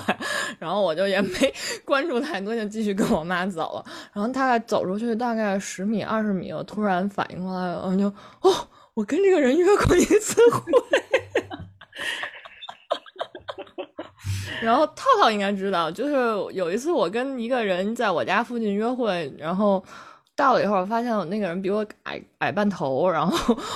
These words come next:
我就很尴尬，然后感觉对方也很尴尬，然后我俩就像 bro 一样那种，就吃一顿饭，然后很礼貌的就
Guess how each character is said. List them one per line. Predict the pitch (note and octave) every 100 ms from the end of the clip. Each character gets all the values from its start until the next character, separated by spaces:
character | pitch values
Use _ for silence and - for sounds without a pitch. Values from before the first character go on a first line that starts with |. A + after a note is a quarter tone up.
| A#3
我 | F#3 F3+
就 | B3+ C#4
很 | G3 F#3
尴 | C4+ C4+ E4+
尬， | F4 A3
然 | F3+ A3
后 | C#4
感 | A3 E3
觉 | G3+
对 | A#3 A#3
方 | B3
也 | B3
很 | G#3+ D#3
尴 | F#3 F#3+
尬， | G3+ D#3
然 | F3
后 | G#3+
我 | A#3
俩 | E3+ E3
就 | F#3
像 | G#3 G#3+ F#3 -
bro | - A#3+ A3+ F3+
一 | E3+
样 | D#3+ D#3+
那 | E3 F3
种， | D#3 C#3+
就 | D3 E3+ E3
吃 | - - G#3 F3+
一 |
顿 | F3+ F#3
饭， | G#3 E3+ D#3
然 | D#3+
后 | E3+ E3+
很 | F3 E3 F#3+
礼 | D#3
貌 | E3 F3+
的 | D#3 D3+
就 | D#3 D3 C3+